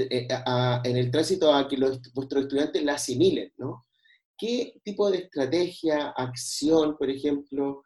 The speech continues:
eh, podría, podrían hacerse de la escuela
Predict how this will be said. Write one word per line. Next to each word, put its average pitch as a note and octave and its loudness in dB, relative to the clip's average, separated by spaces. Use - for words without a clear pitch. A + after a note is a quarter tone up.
eh, A#2 0
podría, D3 4
podrían D3+ 2
hacerse D3 0
de E3 4
la C#3+ 2
escuela D3+ 0